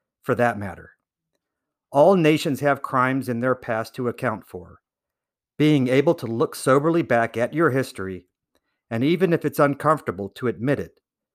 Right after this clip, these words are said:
to do so and learn from the bad along with the good. There are things to be ashamed of, for sure. It takes a sober mentality to be willing to grapple with these ideas of crimes committed by one's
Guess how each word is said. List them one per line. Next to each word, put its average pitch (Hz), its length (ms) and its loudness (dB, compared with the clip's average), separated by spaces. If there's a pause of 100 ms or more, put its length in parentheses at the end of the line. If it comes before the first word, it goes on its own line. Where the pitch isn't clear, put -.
(260)
to 135 100 -4
do 190 240 2
so 107 420 -2 (140)
and 123 140 -2
learn 160 180 4
from 156 160 -4
the 147 80 -2
bad 123 320 2
along 117 380 0
with 123 100 -4
the 120 80 -6
good. 92 360 -8 (760)
There 131 200 6
are 120 60 4
things 180 320 2
to 180 100 -2
be 151 180 0
ashamed 139 440 -2
of, 98 220 -6
for 107 100 -10
sure. 95 440 -8 (840)
It 131 120 -10
takes 139 220 0
a 117 60 -6
sober 147 380 2
mentality 131 680 0 (520)
to 120 80 -8
be 117 100 -4
willing 135 320 0
to 120 100 -10
grapple 127 400 0
with 120 160 -4
these 123 240 -4
ideas 117 460 -2
of 95 140 -12
crimes 127 420 0
committed 117 540 -6
by 107 160 -2
one's 107 320 -4